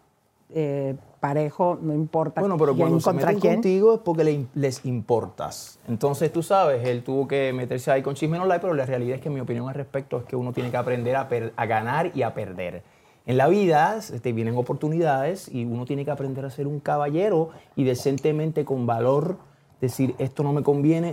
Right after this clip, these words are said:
Speaker 2: te deseo lo mejor". Cuando uno se pone ya con energías y con cosas negativas y empiezas a hacerle daño a la gente, desearle mal a la gente,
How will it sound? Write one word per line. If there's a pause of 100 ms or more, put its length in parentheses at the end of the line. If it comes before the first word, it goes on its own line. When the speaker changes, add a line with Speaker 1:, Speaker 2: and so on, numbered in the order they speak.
Speaker 2:
te
deseo
lo
mejor".
Cuando
uno
se
pone
ya
con
energías
y
con
cosas
negativas
y
empiezas
a
hacerle
daño
a
la
gente,
desearle
mal
a
la
gente,